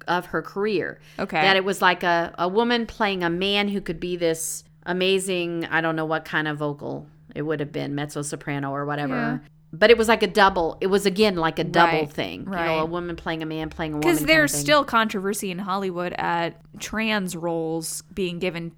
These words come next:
Speaker 2: to cis people.
Speaker 1: Right.
Speaker 2: So there's still controversy about that. But that's not really, like, a pants role.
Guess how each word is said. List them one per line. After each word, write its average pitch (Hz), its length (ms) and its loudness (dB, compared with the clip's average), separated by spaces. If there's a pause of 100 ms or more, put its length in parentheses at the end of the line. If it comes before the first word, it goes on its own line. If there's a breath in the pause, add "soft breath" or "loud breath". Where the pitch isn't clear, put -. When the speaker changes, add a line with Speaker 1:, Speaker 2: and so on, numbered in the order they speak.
(140)
Speaker 2:
to 175 120 -4
cis 180 360 -4
people. 147 560 -8
Speaker 1:
Right. 147 360 -6 (200)
Speaker 2:
So 226 160 0
there's 196 200 2
still 208 180 2
controversy 185 640 -2
about 156 300 -2
that. 160 460 0 (200 soft breath)
But 247 100 2
that's 269 160 6
not 247 120 2
really, 180 220 0
like, 156 140 -4
a - 60 -8
pants 156 340 -10
role. 135 320 -8